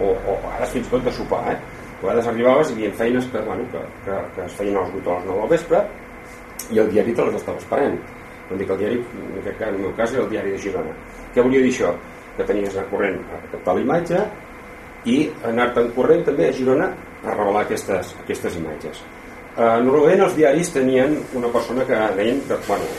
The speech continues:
l'era del laboratori, deien nosaltres, no? Una persona que únicament feia, doncs, el treball del revelatge del, dels fo-, de, de les feines que anaven portant els fotògrafs, no? Que, és clar, que se'n trobaven moltes. Però clar, si tu hi arribaves a una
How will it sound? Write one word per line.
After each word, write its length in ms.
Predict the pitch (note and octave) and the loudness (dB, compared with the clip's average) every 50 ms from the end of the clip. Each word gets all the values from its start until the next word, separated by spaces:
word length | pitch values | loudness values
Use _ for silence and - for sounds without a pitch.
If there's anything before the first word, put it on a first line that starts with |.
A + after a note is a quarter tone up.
| - - - | -10 -10 -4
l'era 160 | G#2+ G#2+ A2+ A2 | 0 0 2 2
del 80 | G#2+ A2 | 4 4
laboratori, 540 | G#2+ G#2+ G#2+ G#2 G2+ B2+ A#2 - E2+ E2 E2+ | 2 4 2 2 2 2 2 2 0 -2 -4
deien 220 | E2+ F#2 F#2 F#2 | -2 -2 -2 0
nosaltres, 280 | F#2 F#2+ F#2 E2+ E2 F2+ | 0 0 -2 -2 -2 0
no? 120 | A2+ C#3 A#2+ - - - - G#2 | 0 0 0 0 -4 -6 -6 -4
Una 100 | F2+ - - | -4 -2 -2
persona 240 | - - D#3 G3 | 0 0 0 0
que 140 | F#3+ - B2 | 2 2 2
únicament 400 | A#2+ A#2+ A#2 B2 B2+ D3 E3 - - | 2 4 4 4 6 6 4 2 2
feia, 240 | C3 C3 C#3+ D3+ C3+ | 2 4 4 4 2
doncs, 220 | B2 - - - - F2+ | 2 0 0 -2 -4 -4
el 140 | F#2+ F#2+ - | -6 -4 -2
treball 240 | - G2+ G#2+ B2+ C3 | 0 2 4 4 4
del 140 | B2+ - - | 4 4 4
revelatge 400 | - - - B2 - - D#3+ D#3 | 4 6 6 6 6 4 4 4
del, 140 | B2+ G2+ F#2+ F#2 - | 4 2 2 0 0
dels 140 | G#2+ - - | -2 -4 -4
fo-, 140 | - G#2+ G2 - | -6 -10 -8 0
de, 80 | G#2+ G#2 G2+ G2+ - G#2 | 0 2 2 2 0 0
de 80 | G2+ | 2
les 160 | F#2+ F#2+ - | 2 2 2
feines 300 | - B2+ B2 B2+ D3+ - | 2 2 4 4 2 2
que 80 | - A#2 | 2 2
anaven 180 | A2+ A2+ A2+ G#2 - | 2 2 2 0 -2
portant 280 | - - - A2 A2+ A#2+ | -6 -4 0 2 2 2
els 80 | A#2 - | 2 0
fotògrafs, 320 | - G2+ G#2+ G2+ F2 - - F2+ | -2 0 0 0 0 0 -4 -6
no? 60 | - | -4
Que, 100 | - - - - - - - | -4 -6 -8 -10 -12 -14 -14
és 60 | - - | -12 -8
clar, 140 | - G2+ A2 | -6 -6 -6
que 140 | A2 - - | -6 -6 -8
se'n 100 | E2+ E2 - | -8 -8 -6
trobaven 260 | F#2 G#2 A#2 A#2+ A2+ G#2 | -2 0 2 2 2 2
moltes. 320 | G2+ F#2+ F2+ - - - - - - - - - - - - - - | 0 0 -2 -2 -8 -14 -16 -16 -16 -16 -18 -18 -18 -18 -18 -10 -6
Però 120 | A#2 A2+ C3+ | 0 4 4
clar, 80 | B2+ C3 - - - - - - - - | 4 4 2 -4 -10 -16 -16 -16 -10 -8
si 80 | B2+ | -2
tu 80 | A#2+ C#3+ | 2 6
hi 80 | D#3+ | 6
arribaves 480 | D#3+ D3+ D#3 D3+ C#3 C3 A#2+ A#2 - - - - | 6 8 8 8 8 8 6 4 4 0 -2 0
a 100 | A2 A2 A2 A#2 | 0 2 2 2
una 160 | A#2+ A#2 A2+ | 2 4 4